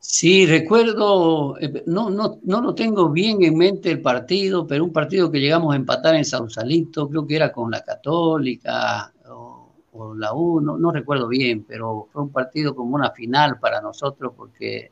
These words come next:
nos la jugábamos todo, no teníamos que perder. Eh, algo así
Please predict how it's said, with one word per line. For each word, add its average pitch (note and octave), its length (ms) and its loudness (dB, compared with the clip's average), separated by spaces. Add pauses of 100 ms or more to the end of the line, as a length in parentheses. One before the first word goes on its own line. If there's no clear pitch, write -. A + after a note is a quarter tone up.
(100)
nos A#2 140 -6
la A2+ 100 0
jugábamos B2 680 0
todo, C#3 600 0
no C3+ 160 -10
teníamos C3 440 -4
que - 120 -16
perder. B2+ 580 -4 (720)
Eh, D3 240 0
algo G#3+ 320 6
así F3 460 2